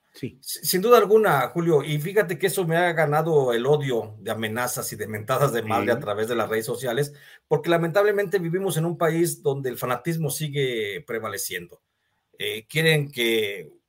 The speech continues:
Speaker 2: exigen información y justi-, información con base documental, se las aporta uno y no la creen, dicen que uno es un golpeador. Eh, exigen cada vez que habla un periodista en los medios que aporte pruebas,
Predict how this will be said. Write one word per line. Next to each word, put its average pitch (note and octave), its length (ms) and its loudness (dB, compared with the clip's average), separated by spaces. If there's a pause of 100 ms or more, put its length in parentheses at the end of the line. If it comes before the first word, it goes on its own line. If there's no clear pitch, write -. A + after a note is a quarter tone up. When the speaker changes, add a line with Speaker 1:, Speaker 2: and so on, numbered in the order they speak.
(120)
Speaker 2:
exigen C#3+ 640 -2
información B2 840 0
y A#2 60 -4
justi-, C3+ 800 -10
información A#2+ 680 0 (260)
con A2+ 200 -4
base C3+ 220 0
documental, C3+ 640 0
se C#3+ 80 -2
las A#2 140 -2
aporta C3+ 500 -2
uno D3 380 0
y - 100 -12
no C#3 180 -2
la C#3 180 0
creen, C#3 220 -2
dicen C3+ 240 -8
que B2+ 100 -10
uno B2+ 80 -6
es C3 100 -8
un C3 120 -8
golpeador. G#2+ 580 -6 (420)
Eh, A2 340 -6
exigen D#3+ 500 -2
cada D3+ 220 6
vez C#3+ 180 4
que D3 120 0
habla D3 120 2
un C#3+ 120 -2
periodista B2+ 460 -2
en A#2+ 40 -2
los A2+ 160 -4
medios C3+ 260 -2
que - 100 -6
aporte C#3+ 440 -6
pruebas, C#3 480 -2